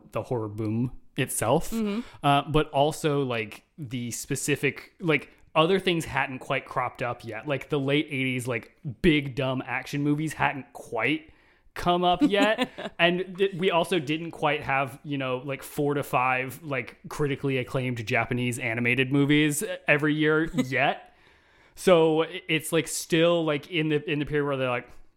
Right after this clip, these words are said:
Speaker 1: "This is what we've got, baby." So we're just gonna, like, like, I think of the movies of nineteen eighty-two, that's gonna be, like, a huge bulk of them.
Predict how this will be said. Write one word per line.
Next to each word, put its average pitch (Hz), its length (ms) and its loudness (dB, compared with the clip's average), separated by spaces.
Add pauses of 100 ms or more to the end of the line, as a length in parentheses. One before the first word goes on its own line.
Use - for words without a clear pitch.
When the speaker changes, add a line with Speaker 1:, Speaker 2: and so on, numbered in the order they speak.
(140)
Speaker 1:
"This 120 180 -8
is 240 120 -6
what 427 160 0
we've 170 160 0
got, 131 360 0
baby." 120 320 -2
So 139 160 0
we're 135 200 2
just 170 160 -6
gonna, 160 160 2
like, 139 200 2 (220)
like, 151 260 0
I 135 120 2
think 160 240 0 (260)
of 175 260 4
the 175 80 0
movies 147 400 2
of 131 120 -4
nineteen 131 320 -4
eighty-two, 117 480 -4 (320)
that's 127 340 2
gonna 139 220 -2
be, 123 260 -4
like, 123 220 -8
a 135 100 -2
huge 147 720 0
bulk 147 300 0
of - 140 -18
them. - 200 -14